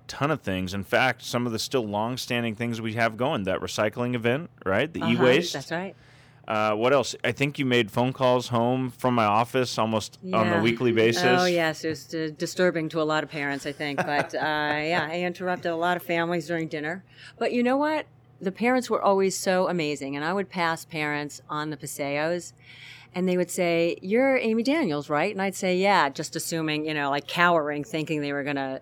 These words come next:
Speaker 2: uh, get mad at the fact that I was bothering them during dinner, uh, once a week. And they always said, "You know what?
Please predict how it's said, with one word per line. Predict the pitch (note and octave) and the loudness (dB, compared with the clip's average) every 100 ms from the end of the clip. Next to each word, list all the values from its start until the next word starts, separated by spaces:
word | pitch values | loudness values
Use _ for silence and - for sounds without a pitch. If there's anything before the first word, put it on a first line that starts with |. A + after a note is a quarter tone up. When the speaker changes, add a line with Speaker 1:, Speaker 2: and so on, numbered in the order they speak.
| - | -6
Speaker 2:
uh, | C#3 C3 - - | -6 -6 -8 4
get | E3 | 4
mad | D#3+ D3 C#3+ | 6 2 0
at | C#3+ | -6
the | D3 | -6
fact | D3 C3+ - | -2 -2 -2
that | C#3+ | -4
I | C#3 | -4
was | C#3 C#3 - _ - | -4 -6 -8 _ 4
bothering | D#3+ D#3 D3+ C#3+ | 8 8 6 2
them | C#3+ | 0
during | C#3 C#3 C#3+ | -2 -4 -2
dinner, | D3+ C#3+ C3+ - | 0 -2 -4 -8
uh, | C#3 C#3 | -8 -2
once | D3+ C#3+ | -2 -2
a | C#3+ | -2
week. | C#3 C3 _ - - - - _ | -2 -6 _ -20 -20 -20 -20 _
And | G3 A3 | 6 8
they | A3+ | 8
always | A#3 A3+ | 8 4
said, | C4+ B3 | 2 2
"You | G#3+ | 2
know | G#3+ | 4
what? | A3 A#3 | 6 4